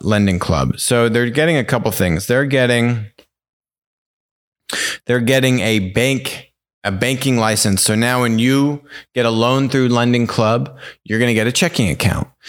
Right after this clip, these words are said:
And now when that loan is, when, when you receive those monies for that loan, those monies are gonna be probably deposited into your checking,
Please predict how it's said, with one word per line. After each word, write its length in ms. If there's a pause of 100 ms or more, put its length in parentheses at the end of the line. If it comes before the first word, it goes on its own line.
(240)
And 180
now 320
when 300
that 260
loan 500
is, 640
when, 260
when 160
you 80
receive 400
those 220
monies 320
for 100
that 220
loan, 460
those 420
monies 260
are 80
gonna 200
be 260 (360)
probably 280
deposited 800
into 680 (220)
your 640
checking, 480